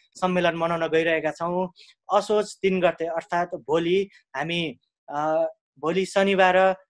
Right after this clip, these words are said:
दिनको ठिक एक बजे हामी पुनः यसै गरी लाइभमा, लाइभबाट पनि हामी, अ, Facebook लाइभ गर्नेछौँ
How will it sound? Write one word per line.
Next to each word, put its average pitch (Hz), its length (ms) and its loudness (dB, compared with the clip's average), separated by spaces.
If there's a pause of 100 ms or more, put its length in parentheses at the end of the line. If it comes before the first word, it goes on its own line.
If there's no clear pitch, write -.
(120)
दिनको 196 540 0
ठिक 208 380 -4 (160)
एक 185 240 0
बजे 160 400 0
हामी 170 500 -10
पुनः 196 460 0 (260)
यसै 226 200 -2
गरी 196 400 4 (220)
लाइभमा, 175 760 2 (240)
लाइभबाट 175 460 2
पनि 180 300 0
हामी, 160 380 -4 (240)
अ, 151 60 -8 (760)
Facebook 190 260 -2
लाइभ 175 240 2
गर्नेछौँ 175 480 -2